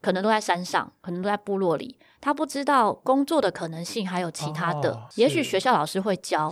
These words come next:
Speaker 2: 是。
Speaker 1: 但他摸不到、看不到，
Speaker 2: 嗯，
Speaker 1: 感受不到。
Speaker 2: 嗯，嗯。
Speaker 1: 那我们让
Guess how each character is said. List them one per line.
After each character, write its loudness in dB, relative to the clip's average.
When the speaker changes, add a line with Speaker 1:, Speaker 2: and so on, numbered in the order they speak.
Speaker 2:
是。 -8
Speaker 1:
但 2
他 0
摸 -2
不 -6
到、 0
看 -6
不 -8
到， -2
Speaker 2:
嗯， -6
Speaker 1:
感 0
受 2
不 -4
到。 -6
Speaker 2:
嗯， -10
嗯。 -10
Speaker 1:
那 4
我 4
们 0
让 2